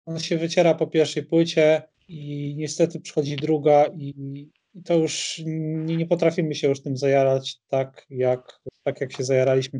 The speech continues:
pierwszym albumem. Gdyby to ten drugi wyszedł jako pierwszy, to byśmy się nim cieszyli bardziej, ale no, no, no jest jak jest i nie da się już tego tworzyć.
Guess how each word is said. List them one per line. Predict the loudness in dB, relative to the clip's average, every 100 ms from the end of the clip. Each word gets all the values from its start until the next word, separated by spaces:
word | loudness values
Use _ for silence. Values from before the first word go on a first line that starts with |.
| 0
pierwszym | 0 0 -2 0
albumem. | 0 0 2 2 2 -6 -18 -20 _ _ _ _ _ _
Gdyby | 2 4 4
to | 0
ten | 0 4
drugi | 4 4 2
wyszedł | -2 -4 -4
jako | -2 -4
pierwszy, | -2 0 0 -2
to | -4
byśmy | -4 -6
się | -10 -8
nim | -8
cieszyli | -6 -6 -6 2
bardziej, | 4 4 2 0 0 -6 _ -2
ale | 4 4
no, | 4 2
no, | 2 0
no | 2 2
jest | 2 0
jak | 0
jest | 0 -2 -6
i | -8
nie | -4
da | -2
się | 0 0
już | -2 -2
tego | -6 -6 -2 -2 -2 -4 -8 _
tworzyć. | -6 -6 -6 -10